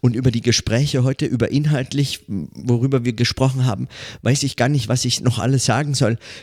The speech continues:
Die Gespräche waren lange und, äh, auch erschöpfend. Aber mir, mir scheint dieser, dieser Punkt, äh,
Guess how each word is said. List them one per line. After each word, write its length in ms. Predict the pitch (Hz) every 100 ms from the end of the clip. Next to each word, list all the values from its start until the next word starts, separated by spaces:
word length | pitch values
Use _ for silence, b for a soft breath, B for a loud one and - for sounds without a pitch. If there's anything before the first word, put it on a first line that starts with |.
| -
Die 80 | 123
Gespräche 460 | 117 - 131 117
waren 160 | 120 120
lange 340 | 104 151 131
und, 240 | 117 113 127
äh, 240 | 113 95 -
auch 180 | 127
erschöpfend. 720 | 127 107 - - - 82 82 - B B
Aber 180 | - 135
mir, 240 | 143 143 135 -
mir 180 | 135 139
scheint 280 | 131 135 143
dieser, 280 | 156 151 107
dieser 440 | 95 - 139 139
Punkt, 400 | - 156 180 - B B B B
äh, 160 | 107